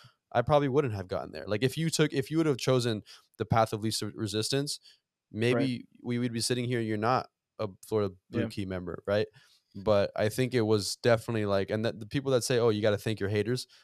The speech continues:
Speaker 1: I'm a true believer in you gotta thank your haters, because we wouldn't be
Speaker 2: Mm-hmm.
Speaker 1: here if it were, if it weren't for the people, you know, that didn't
Speaker 2: Yeah.
Speaker 1: think we would make it. And we were even talking on the phone,
Speaker 2: Yeah.
Speaker 1: like, a few nights ago,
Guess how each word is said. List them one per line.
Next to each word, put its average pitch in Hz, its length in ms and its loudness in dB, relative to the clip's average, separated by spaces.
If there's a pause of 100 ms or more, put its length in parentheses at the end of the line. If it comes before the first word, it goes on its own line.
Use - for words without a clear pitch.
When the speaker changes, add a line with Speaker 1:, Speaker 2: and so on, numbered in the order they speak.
(200)
Speaker 1:
I'm 110 140 -4
a 107 40 -4
true 123 160 -2
believer 104 320 -2
in 95 60 -6
you 95 40 -6
gotta 95 160 -2
thank 90 220 -8
your 90 80 -6
haters, 92 280 -4
because 87 360 -8 (240)
we 113 200 -2
wouldn't 117 280 2
be 107 140 0
Speaker 2:
Mm-hmm. 98 80 -2
Speaker 1:
here 95 160 0
if 90 120 -6
it 98 60 -4
were, 95 300 -2
if 95 120 -12
it 101 60 -4
weren't 95 340 -4
for 101 100 -2
the 92 80 -4
people, 87 440 -8 (440)
you 107 100 -2
know, 98 100 -2
that 87 220 -4
didn't 101 200 0
Speaker 2:
Yeah. 90 60 -2
Speaker 1:
think 95 200 -4
we 95 60 -6
would 87 120 -6
make 90 240 -6
it. 82 80 -8
And 80 220 -10
we 127 140 0
were 160 60 4
even 151 160 2
talking 139 240 4
on 131 80 -2
the 107 60 0
phone, 113 300 0
Speaker 2:
Yeah. 95 60 -4
Speaker 1:
like, 87 220 -8
a 90 100 -6
few - 160 -8
nights 101 220 -2
ago, 92 280 -6